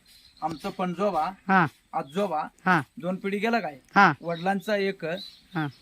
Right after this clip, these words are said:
Speaker 1: आणि आमचं हे चौथा चालू आहे.
Speaker 2: बर, बर.
Speaker 1: आणि हे माझा हातनं सव्वीसावा बैल आहे.
Speaker 2: बर. आ, नमस्कार मंडळी, खिलार साम्राज्य चॅनलवरती आपलं सहर्ष स्वागत आहे.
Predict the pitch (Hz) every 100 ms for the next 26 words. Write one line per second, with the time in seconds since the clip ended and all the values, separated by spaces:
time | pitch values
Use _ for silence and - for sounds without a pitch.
0 | - 170 170 165 - 190 139 113 175 -
1 | 180 165 185 165 139 127 - _ _ 165
2 | 175 147 147 123 - 165 190 180 208 196
3 | 170 165 190 185 196 208 - 185 196 208
4 | 214 214 170 156 185 - - 180 175 143
5 | - _ _ _ _ - - - - -
6 | - 147 147 147 160 180 196 190 185 170
7 | 170 - 170 185 196 175 175 165 175 170
8 | 160 165 165 160 - 151 170 160 - 165
9 | 170 156 156 143